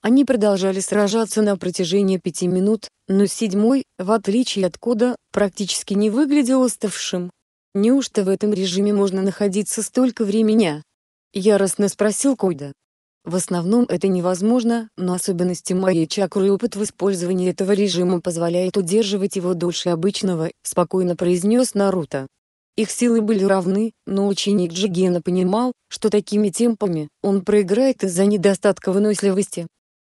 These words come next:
В свою очередь, седьмой не мог использовать огромные Расинганы и Расинсюрикены, так как это было закрытое пространство,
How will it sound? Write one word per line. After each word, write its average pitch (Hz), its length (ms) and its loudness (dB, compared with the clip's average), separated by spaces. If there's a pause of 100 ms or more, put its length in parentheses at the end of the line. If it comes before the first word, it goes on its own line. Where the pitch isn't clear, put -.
(120)
В - 80 -10
свою 185 320 2
очередь, 185 440 -4 (200)
седьмой 190 460 0
не 214 120 4
мог 226 280 2
использовать 185 580 -2
огромные 220 500 4
Расинганы 190 520 0
и - 20 -2
Расинсюрикены, 185 960 -2 (240)
так 180 140 -4
как 185 200 0
это 214 220 0
было 202 220 2
закрытое 190 520 -2
пространство, 180 840 -2